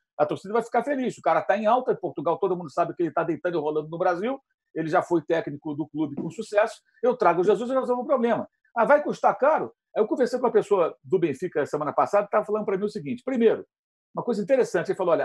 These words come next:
há alguns anos nós íamos ao Brasil e contratávamos jogadores por dois milhões de euros, um milhão e meio. Agora o Pedrinho", ele até questionou, até falou que, na-, esse cara falando pra mim, que eu acho que é muito caro pelo que o Benfica vai pagar,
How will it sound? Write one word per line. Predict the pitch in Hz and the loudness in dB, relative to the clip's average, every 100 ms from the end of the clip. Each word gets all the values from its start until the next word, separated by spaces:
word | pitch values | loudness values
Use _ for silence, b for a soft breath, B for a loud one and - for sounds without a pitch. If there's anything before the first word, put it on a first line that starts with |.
| - | 2
há | |
alguns | 220 214 220 170 | 0 2 0 2
anos | 233 113 - _ _ | 0 -2 -12 _ _
nós | 175 185 160 | -2 -2 0
íamos | 247 196 | 0 2
ao | 180 | 2
Brasil | 160 127 127 202 151 | 2 0 2 0 0
e | 170 | 0
contratávamos | 214 202 165 196 175 170 | 0 0 -2 0 -2 -2
jogadores | 156 135 117 180 117 - _ _ | -2 -2 2 2 0 -4 _ _
por | 240 196 | -4 2
dois | 233 202 | 4 4
milhões | 208 190 175 | 0 -2 -2
de | 151 | 0
euros, | 151 160 143 - _ - | 2 2 -2 -10 _ -4
um | 247 | 0
milhão | 226 190 175 165 | 2 2 2 2
e | |
meio. | 151 160 151 147 - _ | -2 0 2 0 -4 _
Agora | 202 214 277 | 0 4 4
o | 240 | 4
Pedrinho", | - 165 165 240 180 | 4 2 2 0 0
ele | 151 | 2
até | 151 202 | 2 2
questionou, | - 175 165 160 160 | 0 -2 -2 0 0
até | - 147 | 0 -4
falou | 135 120 | -4 -6
que, | 175 - _ | -8 -10 _
na-, | 160 - - 113 | -6 -6 -6 -8
esse | - | -2
cara | 170 165 | 0 2
falando | 156 156 | 0 -2
pra | 151 | -2
mim, | 123 | -4
que | 123 | 0
eu | 190 | 0
acho | 196 | 2
que | 202 | 0
é | |
muito | 175 254 - | -2 -4 -4
caro | 196 220 185 151 _ _ - | 2 2 2 -4 _ _ -4
pelo | 175 | -2
que | 147 147 120 _ _ _ _ - | -2 -4 -6 _ _ _ _ -20
o | 120 123 | -18 -8
Benfica | 143 170 151 | -6 -2 0
vai | 147 | 2
pagar, | 127 127 202 | 0 2 2